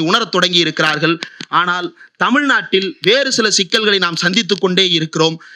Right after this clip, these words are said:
தமிழ், தமிழர் என்கின்ற அடையாளத்தை எல்லாம் வீழ்த்துவதற்கு இவர்களிடம் இரண்டு பிரச்சனைகள் நான் சொன்னது போல. ஒண்ணு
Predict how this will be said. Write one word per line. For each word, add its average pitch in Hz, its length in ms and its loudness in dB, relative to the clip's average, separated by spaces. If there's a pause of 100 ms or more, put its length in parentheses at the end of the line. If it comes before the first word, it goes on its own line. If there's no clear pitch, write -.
(200)
தமிழ், 202 240 2 (220)
தமிழர் 208 380 2
என்கின்ற 175 280 -2 (120)
அடையாளத்தை 196 580 0
எல்லாம் 190 280 0
வீழ்த்துவதற்கு 190 640 -2
இவர்களிடம் 175 540 -2
இரண்டு 202 300 0
பிரச்சனைகள் 175 500 -2 (100)
நான் 151 200 -2
சொன்னது 165 280 -2
போல. 156 140 -2 (540)
ஒண்ணு 220 200 2